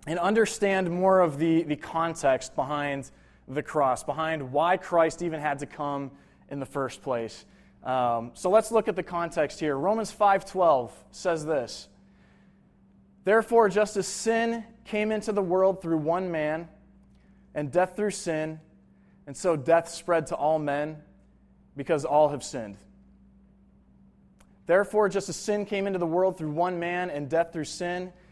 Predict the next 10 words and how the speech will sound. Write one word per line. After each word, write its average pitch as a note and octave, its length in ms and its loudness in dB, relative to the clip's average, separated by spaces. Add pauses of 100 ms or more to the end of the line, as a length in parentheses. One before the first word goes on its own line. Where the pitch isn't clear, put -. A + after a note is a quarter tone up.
(140)
so D3+ 220 -2
death E3+ 440 0
spread E3 340 -4
to E3+ 60 -6
all E3 220 0
men, D3+ 340 -2
because C#3 480 -6
all C#3+ 460 0 (440)
have C3+ 160 -6
sinned. A2+ 400 -6